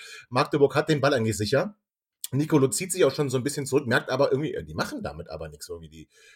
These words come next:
die wollen gar nicht rausspielen aus dem Sechzehner. Also geht er wieder voll drauf und erzwingt meines Erachtens, ähm, die beiden Fehler eigentlich der Verteidiger. Der erste Verteidiger, der zum zweiten Verteidiger zurückspielt, Namen,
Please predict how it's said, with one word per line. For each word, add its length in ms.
die 100
wollen 180
gar 140
nicht 160
rausspielen 320
aus 140
dem 100
Sechzehner. 400
Also 200
geht 180
er 120
wieder 200
voll 320
drauf 460
und 360
erzwingt 680
meines 340
Erachtens, 640
ähm, 360
die 260
beiden 360
Fehler 400
eigentlich 480
der 160
Verteidiger. 500
Der 120
erste 260
Verteidiger, 480
der 100
zum 200
zweiten 280
Verteidiger 460
zurückspielt, 440
Namen, 380